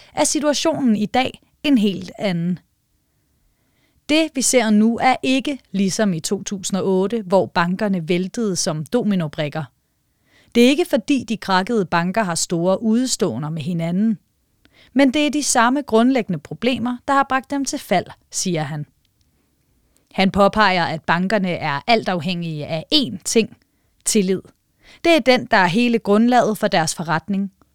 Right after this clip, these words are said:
Og når den smuldrer, skal der ikke meget til, før korthuset vælter.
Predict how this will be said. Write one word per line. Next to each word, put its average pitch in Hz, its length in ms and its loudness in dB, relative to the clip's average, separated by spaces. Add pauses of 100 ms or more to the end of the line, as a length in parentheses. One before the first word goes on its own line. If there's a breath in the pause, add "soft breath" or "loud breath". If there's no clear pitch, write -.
(180)
Og 226 100 4
når 226 100 6
den 269 240 2
smuldrer, 262 520 0 (140)
skal 294 240 0
der 294 100 0 (140)
ikke 247 260 0
meget 165 260 0
til, 254 300 -4
før - 300 0
korthuset 190 720 -4
vælter. 165 400 -4